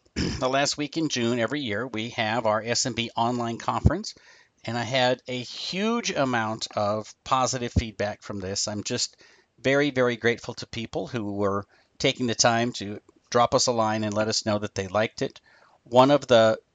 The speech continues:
nicest emails I got was a gentleman who talked about the presentation I made on everything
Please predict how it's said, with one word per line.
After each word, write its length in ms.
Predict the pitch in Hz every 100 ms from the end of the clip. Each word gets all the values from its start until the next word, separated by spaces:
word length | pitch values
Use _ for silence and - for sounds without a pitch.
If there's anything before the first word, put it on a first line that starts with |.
| _ _ 151
nicest 540 | 143 156 - 143 -
emails 460 | 139 120 110 104 107
I 100 | 104
got 340 | 101 98 -
was 200 | 104 101
a 60 | 101
gentleman 400 | 110 110 110 110
who 360 | 98 101 92 - - _ -
talked 260 | 143 139 139
about 340 | 120 110 -
the 80 | 113
presentation 760 | - 127 117 113 127 110 - 107
I 120 | 98
made 420 | 95 95 95 -
on 240 | - 95 95 -
everything 840 | 143 156 151 - 135 123 117